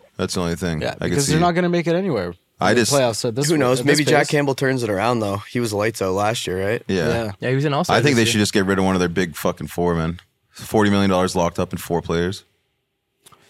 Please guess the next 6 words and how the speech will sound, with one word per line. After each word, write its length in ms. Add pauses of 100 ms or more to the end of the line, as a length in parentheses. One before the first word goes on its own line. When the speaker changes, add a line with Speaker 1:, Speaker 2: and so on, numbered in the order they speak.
(300)
Speaker 2:
Yeah. 300 (120)
Speaker 1:
That's, 240 (160)
like, 260
that's 260
just 360
unfeasible 640